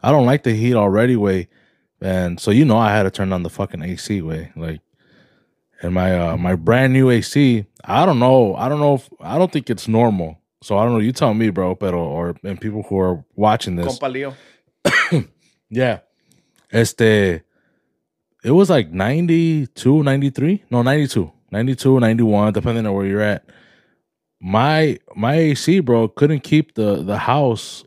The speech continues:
Speaker 1: um, colder than, um, seventy-five,
Speaker 2: Five?
Speaker 1: seventy-four.
Speaker 2: That's not normal.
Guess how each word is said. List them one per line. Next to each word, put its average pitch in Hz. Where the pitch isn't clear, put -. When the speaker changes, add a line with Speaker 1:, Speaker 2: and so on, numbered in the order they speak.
Speaker 1:
um, 101
colder 123
than, 101
um, 92
seventy-five, 107
Speaker 2:
Five? 104
Speaker 1:
seventy-four. 98
Speaker 2:
That's 131
not 101
normal. 127